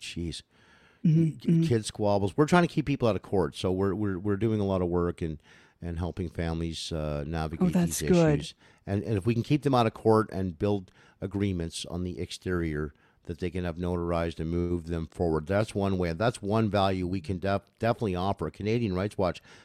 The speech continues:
Speaker 1: can definitely help families to stay out of court and forge an agreement and deal with their issues behind the scenes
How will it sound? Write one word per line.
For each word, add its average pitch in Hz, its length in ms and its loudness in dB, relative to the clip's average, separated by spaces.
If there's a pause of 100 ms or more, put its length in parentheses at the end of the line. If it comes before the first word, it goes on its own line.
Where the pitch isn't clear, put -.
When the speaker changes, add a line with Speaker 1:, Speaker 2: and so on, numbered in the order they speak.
(120)
Speaker 1:
can 90 100 -6
definitely 98 340 0
help 80 360 -4
families 90 640 -2 (500)
to 98 120 -6
stay 107 200 -2
out 98 120 2
of 92 80 -4
court 95 400 2
and 90 180 -4
forge 107 460 2
an 92 120 -6
agreement 92 560 -2
and 87 160 -4
deal 101 160 -2
with 123 140 0
their 101 160 0
issues 92 220 -4
behind 101 420 -2
the 101 40 0
scenes 98 360 -4